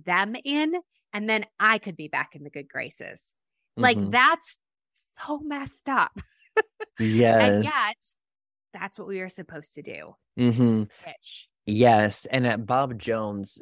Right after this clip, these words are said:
Speaker 2: it's really, it's set up in a way that if you see someone breaking the rules and you don't snitch, you're just as bad as that person
Speaker 1: Yes.
Speaker 2: who broke the rule.
Speaker 1: Yes. Oh, it's so
Speaker 2: Mm-hmm.
Speaker 1: messed up. It is so messed up. Ugh.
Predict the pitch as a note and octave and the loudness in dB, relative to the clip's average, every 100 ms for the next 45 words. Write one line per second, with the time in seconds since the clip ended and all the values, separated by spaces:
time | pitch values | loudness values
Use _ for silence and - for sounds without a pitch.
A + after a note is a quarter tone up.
0 | - B2+ B2 A#2+ B2+ B2+ A#2 G2 A2+ - | -4 -2 -2 2 4 6 4 2 0 -2
1 | - A#2 A2 A#2+ A#2 A2 G2+ G2+ G#2+ G#2 | 2 2 4 2 0 -2 -2 -2 -2 -2
2 | G2+ G#2 - A2 A2+ A#2 C#3 C3+ C#3+ B2+ | -4 -6 -4 -8 -4 -2 0 0 -2 0
3 | C3 A#2+ G#2+ G#2+ - G#2+ G2 G#2+ A2 A2+ | -2 -4 -4 -6 -6 -8 -4 -2 -2 -2
4 | - G#2+ G#2 A2 D#3 C3+ - G2+ A#2 - | -4 -6 -2 0 2 0 2 2 2 -2
5 | D#3+ D#3+ - - - - B2 B2 A2 A#2+ | -4 -4 -8 -18 -20 -8 -4 -2 -2 2
6 | C#3+ - C3+ A2 G#2 G#2 G#2 A2 - - | 4 2 -6 -2 0 0 0 -4 -4 -4
7 | A2 - D#3+ G2 - G#2 G2+ - G2+ G2+ | -4 -2 -4 -4 -4 -6 -6 -8 -6 -4
8 | F2+ - E3+ - - - _ _ - A3 | -2 -4 -6 -14 -20 -20 _ _ -8 -2
9 | G3+ E3+ G#3+ - - G#3+ F#3+ F3+ D#3+ - | -2 -2 -8 -10 -6 -2 -2 -4 -6 -8
10 | D#3+ C3+ - - G#3+ G#3 G3+ - F#3+ F#3 | -10 -10 -12 -8 -4 -4 -6 -10 -8 -8
11 | E3+ - D#3 C#3 A#2 _ - A3 G#3 | -10 -12 -10 -8 -10 _ -2 2 2